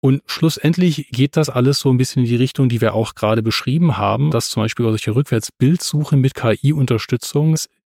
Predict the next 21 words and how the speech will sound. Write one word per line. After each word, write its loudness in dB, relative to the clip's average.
es -6
wird -6
immer 2
einfacher, 0
sowas -2
zu -4
tun. 2
Allerdings, 2
wir 2
wissen's 0
ja, 0
kann's -2
durchaus -2
sein, 0
dass -2
wir 0
da 2
sehr, 0
sehr 0
viele -4
falsche -6